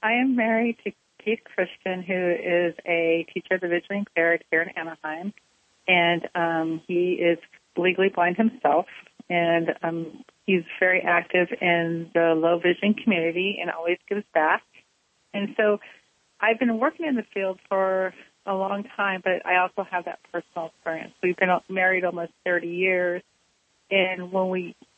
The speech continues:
we met, he could use a C C T V. Now he has a really hard time finding the E on the wall, and so I've kind of seen, seen him go through his journey as his vision has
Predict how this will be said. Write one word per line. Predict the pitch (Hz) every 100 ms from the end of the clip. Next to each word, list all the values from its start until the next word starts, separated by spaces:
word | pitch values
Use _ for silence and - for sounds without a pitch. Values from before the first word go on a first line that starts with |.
| _
we | 180 185 185
met, | 185 220 269 190 - - - _
he | 220
could | 208 -
use | 196 185
a | 175 -
C | - -
C | 175
T | 170
V. | 160 151 - 165
Now | 190 202 202 190
he | 196 185
has | 175
a | 165
really | 175 175
hard | - 170 170 -
time | 165 170 170 - _ _ _ _ -
finding | 175 180 175
the | - 185
E | 185 -
on | 165
the | 170
wall, | 165 175 160 151 180 220 _ - - _
and | 185 180 170 170 -
so | 185 185 175 - - -
I've | 185
kind | - 214 208
of | -
seen, | 220 202 196 _ _ _ _ _ -
seen | 294 285
him | 226 185 175 175 -
go | 190 185 -
through | 190 185 185
his | 180 170 _ -
journey | 202 202 175 165 - 165 160
as | - 175 165
his | 160 -
vision | 165 156
has | 156